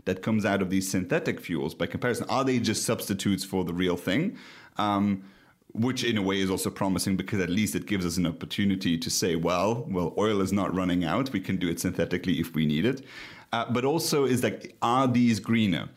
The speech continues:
'Cause I'm not sure if this was a conversation, um,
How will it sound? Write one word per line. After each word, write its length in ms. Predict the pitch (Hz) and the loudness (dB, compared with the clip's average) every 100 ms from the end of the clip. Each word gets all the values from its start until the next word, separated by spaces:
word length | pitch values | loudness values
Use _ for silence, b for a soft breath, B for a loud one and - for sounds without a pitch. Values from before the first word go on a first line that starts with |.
| b b - | b b -6
'Cause 340 | 123 110 - - | -2 -2 -2 0
I'm 140 | 127 | 2
not 140 | 165 165 | 2 0
sure 580 | - 151 135 127 113 - | 0 2 2 2 0 -2
if 160 | 107 | -2
this 180 | 113 113 | -2 0
was 120 | 110 | -2
a 60 | 98 | 0
conversation, 880 | 104 98 92 101 95 98 95 90 85 - | -2 -2 0 0 0 0 0 0 -4 -4
um, 580 | 90 85 85 82 82 | 0 2 2 2 -2